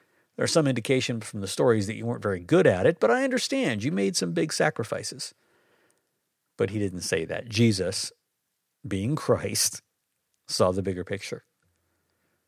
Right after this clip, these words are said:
And in verse twenty-eight, Jesus said to him, "Truly I say to you, in the new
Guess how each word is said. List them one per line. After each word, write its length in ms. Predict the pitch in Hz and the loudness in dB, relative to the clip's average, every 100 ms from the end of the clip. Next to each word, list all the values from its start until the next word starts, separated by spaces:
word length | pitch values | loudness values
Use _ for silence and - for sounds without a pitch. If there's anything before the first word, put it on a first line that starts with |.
| _ _ _ _ _ - | _ _ _ _ _ -2
And 80 | 120 | 2
in 60 | 120 | 4
verse 180 | 143 | 4
twenty-eight, 500 | - - 143 139 127 | 2 -2 2 4 2
Jesus 320 | 110 127 123 117 | 2 0 2 2
said 160 | 123 | 0
to 40 | 110 | 0
him, 140 | 110 | -4
"Truly 420 | - 156 160 120 | -4 -2 0 0
I 60 | 90 | 0
say 240 | - 113 | -2 -4
to 80 | 104 | -4
you, 240 | 101 107 98 | -2 -2 -4
in 100 | 92 | -6
the 60 | |
new 260 | 95 131 | -4 -2